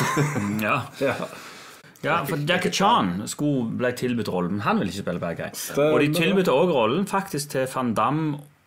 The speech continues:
Speaker 2: og, hvem var det da? Eh, jo, selveste Steven Seagal. Så det var først meningen av Steven Seagal og
Speaker 1: Nei, Steven Seagal ble tilbudt John Spartan.
Speaker 2: Ja, men,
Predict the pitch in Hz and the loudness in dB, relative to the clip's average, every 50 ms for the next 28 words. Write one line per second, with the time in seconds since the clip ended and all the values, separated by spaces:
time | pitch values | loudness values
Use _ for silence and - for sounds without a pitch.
0 | _ _ - 107 107 110 117 123 127 131 135 - 131 120 127 135 143 156 151 120 | _ _ -6 -4 -2 0 0 2 0 0 -2 -4 -6 -4 -4 -4 -4 -2 -2 -2
1 | 90 76 - - - _ _ _ - - _ _ - - _ _ - - 117 113 | -4 -4 -6 -12 -20 _ _ _ -20 -20 _ _ -20 -20 _ _ -8 -6 -4 -2
2 | 110 110 110 107 107 107 107 110 139 165 190 190 170 165 156 139 123 101 - - | 0 0 0 0 0 0 0 0 2 4 4 4 4 4 4 2 2 0 -2 -4
3 | - - - 131 127 131 110 92 113 - - - - - 123 127 123 107 113 104 | -4 -4 -2 0 0 0 0 -2 -2 -4 -6 -6 -4 -2 -2 -2 0 0 0 0
4 | 143 202 139 - - - - - - - - - - - 123 127 127 131 131 131 | 0 -2 -2 -4 -8 -14 -20 -20 -20 -20 -20 -12 -8 -4 -2 0 0 0 0 0
5 | 131 - 180 208 208 - 175 123 113 120 127 117 - - 131 139 139 127 110 107 | -2 0 -2 -2 0 0 0 0 0 0 0 -2 -2 -2 -2 -2 -2 0 0 2
6 | 110 151 202 220 208 - - 104 107 117 120 120 127 131 143 139 143 156 170 180 | 2 2 2 0 -2 -2 -2 0 0 2 2 2 2 0 0 0 0 0 0 0
7 | 170 - 151 139 143 147 156 147 147 139 143 139 135 135 135 - 120 117 113 - | 0 0 0 2 2 2 2 0 0 -2 -2 -2 -2 -2 -2 -2 -2 -2 -4 -4
8 | - 107 123 165 - - - 208 156 - - - - _ _ _ _ - - - | -4 -4 -4 -4 -6 -6 -6 -6 -6 -6 -8 -16 -20 _ _ _ _ -20 -20 -20
9 | _ _ _ _ _ _ _ - 139 170 190 156 113 110 135 151 165 165 | _ _ _ _ _ _ _ 2 6 6 6 6 4 2 0 0 0 0